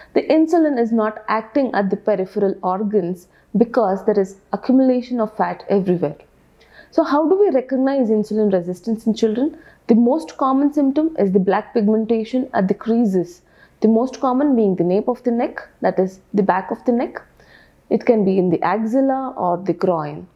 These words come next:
So this is the first sign there is insulin resistance. So the parents might be thinking that the children have grown and they're taking bath by their own and that is why there is black pigmentation. No, it's not because of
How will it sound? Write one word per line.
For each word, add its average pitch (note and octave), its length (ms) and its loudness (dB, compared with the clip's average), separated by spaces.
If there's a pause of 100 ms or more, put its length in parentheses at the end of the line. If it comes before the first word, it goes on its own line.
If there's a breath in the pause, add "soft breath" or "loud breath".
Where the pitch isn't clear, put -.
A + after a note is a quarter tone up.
(480 soft breath)
So C4+ 120 0
this E4 260 2
is F4+ 120 2
the F4 100 0
first C#4 400 -4
sign G3 400 -2 (240)
there G#3+ 180 4
is G3 380 0 (260)
insulin G3+ 480 2
resistance. E3 680 -6 (260 soft breath)
So - 120 -2
the D4 120 2
parents D#4 440 2
might D#4+ 220 2
be C4+ 60 2
thinking C4 480 -2
that A#3 120 2
the G#3+ 80 -2
children A#3+ 420 -2
have F#3+ 280 -2
grown A#3+ 540 -2 (260 loud breath)
and F#3 460 0
they're F3 180 0
taking G3 380 -2
bath F3+ 320 -2
by F#3 160 0
their F3 260 -2
own B3 380 -2
and G3+ 360 -2 (380 loud breath)
that A3+ 180 2
is A#3+ 160 2
why A3+ 200 2
there G3+ 180 0
is F#3 80 -6
black F#3+ 340 -2
pigmentation. F#3 800 0
No, F3+ 160 0
it's - 220 -2
not B3 200 2
because G#3 340 0
of F#3+ 220 -4